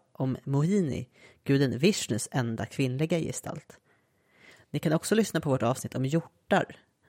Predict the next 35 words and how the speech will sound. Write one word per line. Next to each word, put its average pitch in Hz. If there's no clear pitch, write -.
där 147
jag 143
berättar 143
om 139
hjorten 160
och -
bodhisattvan, 147
det 135
vill 135
säga 143
Buddha 139
i 120
ett -
tidigare 175
liv. -
Och 160
vill 170
ni 180
följa 185
oss 185
på -
soci-, 165
sociala 170
medier 175
så -
kan 156
ni 151
söka 147
upp 165
oss -
på 156
Instagram 165
där 131
vi 117
heter 120